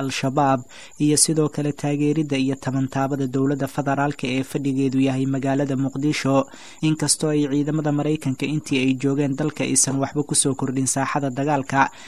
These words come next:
isla markaana uu fashilmay istaraatiijiyaddii loo diyaariyey dagaalka ka dhanka ah xarakada mujaahidiinta Al-Shabaab,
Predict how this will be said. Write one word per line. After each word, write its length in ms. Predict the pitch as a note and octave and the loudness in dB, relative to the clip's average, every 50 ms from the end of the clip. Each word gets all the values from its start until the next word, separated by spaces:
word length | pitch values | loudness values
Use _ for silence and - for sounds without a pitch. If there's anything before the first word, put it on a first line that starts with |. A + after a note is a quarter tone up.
| - - | -12 -4
isla 280 | - - - D3 D3 D3 | 0 0 2 2 2 2
markaana 480 | D3+ D#3 D3+ - - D3+ D3+ D3+ D3 D3+ | 0 0 -2 -2 -4 -2 -2 -2 -2 -2
uu 100 | D3 C#3 | -2 -4
fashilmay 460 | - D3 C3 - D3+ D3 C#3+ D3 D3 | -4 -4 -4 -2 -2 0 0 0 0
istaraatiijiyaddii 920 | C#3+ - - D3+ D3 D3 C#3+ - - D3 C#3+ C#3 C#3+ D3+ D#3 D3+ D3 D3+ D3 | 0 -2 -2 0 0 -2 -2 0 0 -2 0 0 0 0 0 2 2 2 4
loo 160 | D3 D3 D3+ D#3+ | 4 4 2 2
diyaariyey 580 | D3 C3+ C3+ C3+ C3+ C3 C3 C3+ C3 C3+ C3+ | 2 2 2 4 4 4 2 2 2 2 2
dagaalka 420 | B2 C#3 C3+ C#3+ C#3+ C3+ C3 - C3+ | 0 -2 -2 0 -2 -2 -2 -4 -4
ka 80 | - D3 | -4 -2
dhanka 280 | D3 C#3 C3+ C3 - C3+ C3+ C3+ | -2 -2 -4 -2 0 0 0 0
ah 60 | C3+ - | -2 -4
xarakada 380 | - C3+ C3+ C3 - D#3 C#3+ C#3+ | -4 -4 -4 -4 -2 -2 0 0
mujaahidiinta 760 | C3+ C3+ C3 C3 C3+ C3+ C3 C3 C3 B2 C#3 C#3+ D3 - C3+ C3 | 0 0 0 0 0 0 2 2 0 0 0 -2 -2 0 0 -2
Al-Shabaab, 600 | C3 C3 B2 - - C3+ C3 D3+ D3 C3+ C3+ B2+ | -2 -2 -4 -4 -4 -2 0 0 2 2 2 0